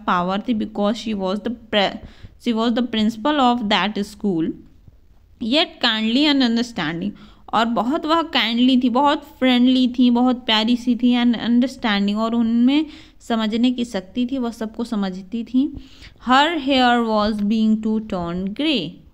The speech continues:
और उनके हेयर्स, बाल, beginning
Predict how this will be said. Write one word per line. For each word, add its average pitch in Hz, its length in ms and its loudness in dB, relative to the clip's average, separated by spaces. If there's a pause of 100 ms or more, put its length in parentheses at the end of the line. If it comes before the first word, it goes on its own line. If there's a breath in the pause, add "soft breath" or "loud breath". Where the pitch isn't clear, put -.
और 214 160 -2
उनके 220 280 0
हेयर्स, 202 640 -2 (420 loud breath)
बाल, 202 400 0 (460)
beginning 196 560 -2